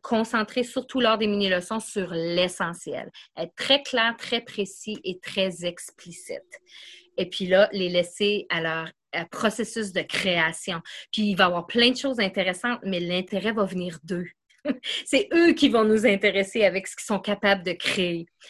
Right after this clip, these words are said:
Alors, c'est important. Puis oui, il y a une période de transition où c-, c'est chaotique, là, puis que c'est pas, euh,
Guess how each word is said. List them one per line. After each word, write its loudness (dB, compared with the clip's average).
Alors, 2
c'est -4
important. 0
Puis -6
oui, 4
il 4
y 8
a 8
une 2
période 4
de 4
transition -4
où -2
c-, -10
c'est -4
chaotique, 4
là, 4
puis -6
que -12
c'est -4
pas, -2
euh, 2